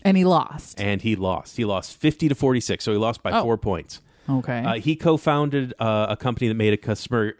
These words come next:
Speaker 2: customer experience software. And
Speaker 1: Oh,
Speaker 2: that,
Speaker 1: okay.
Speaker 2: and it was purchased by Oracle, so he's rolling in the dough.
Speaker 1: Okay, I
Speaker 2: And
Speaker 1: got
Speaker 2: what
Speaker 1: it.
Speaker 2: you may ask, has he done with that dough besides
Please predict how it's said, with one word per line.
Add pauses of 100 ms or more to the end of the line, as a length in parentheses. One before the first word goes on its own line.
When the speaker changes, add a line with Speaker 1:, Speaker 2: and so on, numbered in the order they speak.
Speaker 2:
customer
experience
software. (880)
And
Speaker 1:
Oh,
Speaker 2:
that,
Speaker 1:
okay.
Speaker 2:
and
it
was
purchased
by
Oracle,
so
he's
rolling
in
the
dough. (100)
Speaker 1:
Okay,
I
Speaker 2:
And
Speaker 1:
got
Speaker 2:
what
Speaker 1:
it.
Speaker 2:
you
may
ask,
has
he
done
with
that
dough
besides